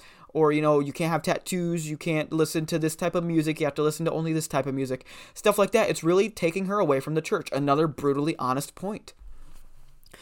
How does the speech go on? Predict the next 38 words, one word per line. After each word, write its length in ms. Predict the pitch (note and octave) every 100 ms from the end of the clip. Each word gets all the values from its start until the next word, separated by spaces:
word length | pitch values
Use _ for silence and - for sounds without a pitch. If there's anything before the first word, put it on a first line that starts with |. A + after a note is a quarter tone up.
| - -
So 240 | - F#3 E3+
she 180 | -
goes 240 | A3+ B3 F3
out, 280 | D#3 E3+ - -
and 260 | - E3 D#3
be-, 100 | D#3 D3+
when 440 | - E3 D#3 D3+ - _
she 240 | - G#3
leaves, 400 | A3+ G#3+ D#3+ D#3 - _ _ _ _ -
the, 480 | D3 C#3+ C3 B2+ A#2+ _
the 300 | D3+ C#3 C3+ - _
pastor 500 | E3+ F#3 G3 - D3
says, 440 | C3+ D3 C3+ C3+ - - _ _
if, 260 | C#3+ C#3+ - - - -
if 320 | D3+ C#3 - - D3+
God 240 | E3+ F#3+
wants 200 | G#3 G3+
me 80 | F3+
to 80 | C3
understand 520 | D#3 D#3 - D3+ C#3
what's 300 | C#3 C3+ D#3+
going 360 | D#3+ D3+ C3+
on, 260 | C3 C3+ D3 - -
he 140 | - F3
needs 200 | E3+ E3
to 80 |
send 320 | C3+ - D3+ D3+
me 80 |
a 60 | C#3
hippie 180 | D3 C3+
because 240 | A#2+ B2 -
I 140 | D#3
do 220 | D3 D#3
not 240 | D3+ C#3 -
get 220 | C3+ -
this 160 | B2+ -
at 200 | B2 C3+
all. 280 | C3+ - -